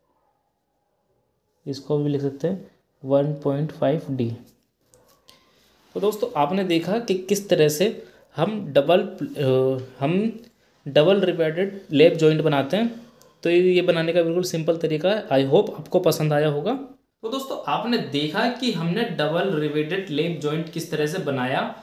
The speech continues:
और उसको किस तरह से diagram में बताया। तो दोस्तों, हमने जो वो ऐसे करके तिरछी लाइनें बनाई थी, मैं आपको दिखा देता हूँ। तो दोस्तों, हमने जो लाइनें बनाई हैं, ये वाली, ये वाली और ये वाली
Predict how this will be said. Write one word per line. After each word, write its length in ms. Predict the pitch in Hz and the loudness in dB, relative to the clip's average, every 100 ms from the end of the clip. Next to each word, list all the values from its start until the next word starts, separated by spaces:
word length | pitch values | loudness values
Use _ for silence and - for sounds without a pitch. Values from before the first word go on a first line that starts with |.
| - _ | -20 _
और 160 | 220 233 | -2 0
उसको 180 | 240 247 | 0 -4
किस 180 | 226 202 | -6 -4
तरह 140 | 208 | -2
से 80 | 220 | -2
diagram 340 | 160 151 160 | -2 -2 -2
में 120 | 180 160 | -4 -6
बताया। 380 | 143 143 131 123 - - | -6 -8 -8 -10 -14 -8
तो 80 | |
दोस्तों, 320 | 214 247 269 196 | -4 -4 -4 -4
हमने 260 | 160 170 | -4 -4
जो 140 | 196 233 | -2 -2
वो 100 | 226 | -2
ऐसे 320 | 160 165 - | -4 -4 -4
करके 200 | 196 220 | -2 0
तिरछी 300 | 214 165 - | -2 -4 -4
लाइनें 300 | 175 160 180 | -2 -2 -4
बनाई 240 | 160 143 147 | -4 -4 -4
थी, 140 | 190 | -4
मैं 100 | 165 | -4
आपको 180 | 151 170 | -4 -4
दिखा 180 | 147 139 | -4 -2
देता 240 | 143 147 | -2 -2
हूँ। 180 | 160 262 - - _ _ _ _ _ _ _ _ _ _ _ _ 226 | -4 -4 -8 -18 _ _ _ _ _ _ _ _ _ _ _ _ -8
तो 100 | 254 | -2
दोस्तों, 320 | 254 - - | -2 0 -2
हमने 320 | 165 170 214 | -2 0 -2
जो 140 | 269 226 | -2 -2
लाइनें 380 | 147 151 202 220 | -2 -2 -2 -4
बनाई 280 | 175 151 147 | -4 -6 -6
हैं, 160 | 202 | -8
ये 200 | 147 127 | -8 -6
वाली, 420 | 127 135 156 240 247 - _ _ _ | -6 -6 -6 -6 -10 -16 _ _ _
ये 180 | 135 143 | -6 -4
वाली 380 | 147 151 160 220 - - _ _ 165 | -2 -4 -4 -8 -12 -20 _ _ -8
और 300 | 180 233 226 | -4 -4 -4
ये 180 | 196 160 | -2 -2
वाली 320 | 135 120 | -2 -4